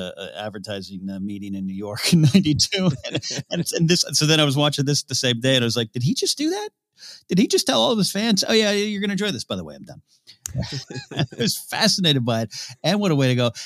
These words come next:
And the, some of the designs that you saw for that, um, are, uh, or what I was talking about earlier of, of an easier leap for me to go like, "Oh, that just doesn't just look Star Wars. That is so Star Wars." I could see it, um, as, as, as, uh, concept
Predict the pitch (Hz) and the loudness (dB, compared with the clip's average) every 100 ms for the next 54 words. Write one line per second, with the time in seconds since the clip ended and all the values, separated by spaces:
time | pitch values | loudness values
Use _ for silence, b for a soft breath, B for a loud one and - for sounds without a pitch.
0 | B 156 160 151 - 196 196 156 131 110 | B 0 2 0 0 2 2 2 2 2
1 | 131 139 123 127 120 117 110 107 92 - | 4 4 4 0 0 0 0 -2 -6 -10
2 | - - 156 156 - 98 80 73 - 98 | -2 0 2 0 0 -2 -4 -10 -10 -6
3 | 95 92 95 - 110 110 113 110 104 _ | -4 -2 -4 -2 0 0 0 -2 -4 _
4 | _ _ _ - 165 156 156 156 151 143 | _ _ _ -12 -6 -4 -4 0 2 2
5 | 135 143 135 120 117 127 127 117 104 98 | 2 2 2 2 0 0 0 0 -2 -6
6 | - 117 110 123 165 160 139 139 127 135 | -8 -8 -8 -8 -2 0 2 2 2 0
7 | 135 117 123 117 101 110 95 95 135 104 | 0 0 2 2 0 -2 -4 -4 -2 0
8 | 123 143 117 98 - - 110 107 104 101 | 0 -2 -4 -6 -8 -8 -4 -2 -2 -6
9 | 95 98 123 - 107 95 80 - 92 - | -6 -4 -4 -4 -6 -6 -8 -10 -10 -8
10 | - 131 123 - 113 107 104 95 95 - | -4 0 0 0 -2 -2 -4 -8 -12 -6
11 | - - 123 110 - B B B - 95 | -4 0 0 0 -4 B B B -12 -8
12 | 95 90 92 - 95 98 107 104 101 98 | -8 -8 -10 -14 -12 -10 -8 -8 -6 -6
13 | 87 - 98 95 117 120 117 | -6 -8 -8 -10 -4 -2 -4